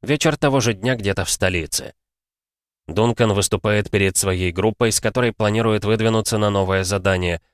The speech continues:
В этот раз ему понадобилось всего три алхимика, ведь их миссия по большей части курьерская, а не боевая или разведывательная.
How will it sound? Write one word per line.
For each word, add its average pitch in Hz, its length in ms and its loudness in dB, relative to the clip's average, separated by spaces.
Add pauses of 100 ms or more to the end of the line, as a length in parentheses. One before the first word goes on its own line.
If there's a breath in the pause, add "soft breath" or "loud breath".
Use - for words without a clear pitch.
(280)
В 107 80 -4
этот 113 220 0
раз 139 200 2
ему 123 200 4
понадобилось 113 600 2
всего 110 320 0
три 110 180 -2
алхимика, 107 580 0 (280)
ведь 92 200 -2
их 90 140 -4
миссия 107 400 0
по 104 100 0
большей 95 340 -2
части 95 320 -4
курьерская, 92 840 -2 (100)
а 92 100 -2
не 90 100 -2
боевая 85 560 0
или 87 260 -6
разведывательная. 85 920 -2